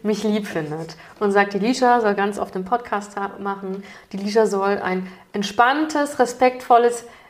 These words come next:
äh, Leben führen und irgendwie nicht, äh, sich Sorgen machen müssen, dass, äh, ihre Freiheit und, äh, ihr Lebenswandel irgendwie beschnitten wird, dann bitte, dann müsst ihr euch einsetzen. Seid gute Allies.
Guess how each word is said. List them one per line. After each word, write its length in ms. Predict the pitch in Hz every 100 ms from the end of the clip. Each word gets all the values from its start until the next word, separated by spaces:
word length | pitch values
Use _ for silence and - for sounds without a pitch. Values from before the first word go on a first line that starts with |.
| _
äh, 380 | - 208 202 -
Leben 420 | 214 240 294 302
führen 640 | 294 - 254 247 240 240 233
und 260 | 208 214
irgendwie 260 | 208 220 214
nicht, 300 | 226 247 247
äh, 320 | 240 214 214
sich 180 | 220 220
Sorgen 300 | 208 202 202
machen 260 | 196 202 196
müssen, 320 | 196 196 190
dass, 300 | 190 196 -
äh, 360 | 196 196 190 - - 202 175 170 - -
ihre 280 | 226 208
Freiheit 840 | 208 - 233 240 240 226 214 208 -
und, 360 | - 202 196
äh, 280 | - 196 190 190
ihr 240 | 202 202 190
Lebenswandel 800 | 202 220 226 214 202 202 202 208
irgendwie 380 | - 254 247 226
beschnitten 560 | 208 - - 220 214 202
wird, 200 | 208 208 - - - - - _ _
dann 220 | 208 202
bitte, 320 | 202 202 156 160 - _ _ _ _ _ _ _ _ _ _ _ _
dann 200 | - 196
müsst 220 | 202 202
ihr 60 | -
euch 300 | - 175 -
einsetzen. 500 | 175 160 156 160 175
Seid 260 | 185 196 190
gute 280 | 190 190 180
Allies. 560 | 156 170 - - -